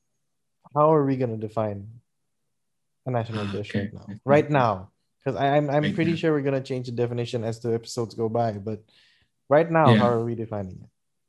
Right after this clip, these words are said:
Speaker 2: I guess the way you would define it, I guess it's just like, yeah, it's like, has to be like, oh, that's, that's kind of the thing. It's like, what, what purpose do you wanna achieve with this?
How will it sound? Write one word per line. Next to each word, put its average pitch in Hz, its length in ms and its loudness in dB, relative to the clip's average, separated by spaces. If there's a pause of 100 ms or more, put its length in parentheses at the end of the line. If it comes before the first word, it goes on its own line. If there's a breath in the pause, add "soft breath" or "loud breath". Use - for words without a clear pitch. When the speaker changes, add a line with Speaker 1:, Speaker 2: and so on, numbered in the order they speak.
(640)
Speaker 2:
I 131 40 4
guess 180 540 2 (340)
the 127 60 4
way 139 120 6
you 185 140 8
would 127 140 6
define 117 340 4
it, - 380 0
I 107 100 2
guess 143 160 0
it's - 180 -2
just - 220 0
like, 107 200 0 (380 loud breath)
yeah, 202 240 6
it's - 180 -6
like, 104 200 -2
has 131 280 -4
to 131 60 2
be 123 480 6 (580)
like, 120 300 2 (100)
oh, 135 140 6
that's, 127 240 4
that's 123 180 4
kind 127 180 4
of 113 60 6
the 117 60 -2
thing. 190 100 6
It's 127 120 4
like, 110 180 -2
what, 127 240 4 (640)
what 139 400 4
purpose 131 300 0
do 135 100 -2
you 123 40 4
wanna 117 160 2
achieve 208 280 2
with 107 160 -4
this? - 260 -12